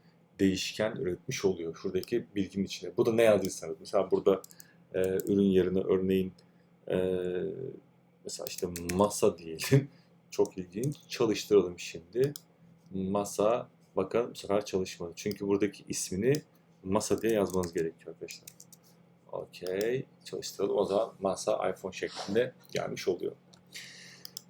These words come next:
Fark ettiyseniz değişken isimlerini, e, tanımlarken herhangi bir şekilde değişken türlerini belirtmiyoruz arkadaşlar.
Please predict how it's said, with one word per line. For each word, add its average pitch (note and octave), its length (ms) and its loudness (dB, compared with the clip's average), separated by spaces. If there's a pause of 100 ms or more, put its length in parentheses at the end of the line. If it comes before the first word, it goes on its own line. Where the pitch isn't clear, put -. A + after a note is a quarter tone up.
Fark G#3+ 320 4
ettiyseniz A#3 840 0
değişken D#3 580 6
isimlerini, A2 920 2 (520)
e, G#2 380 8 (100)
tanımlarken B2 960 2 (200)
herhangi C3+ 380 4
bir - 40 -6
şekilde A2 260 0
değişken C#3 480 0
türlerini B2+ 560 2
belirtmiyoruz F#2+ 640 6
arkadaşlar. G2 500 -2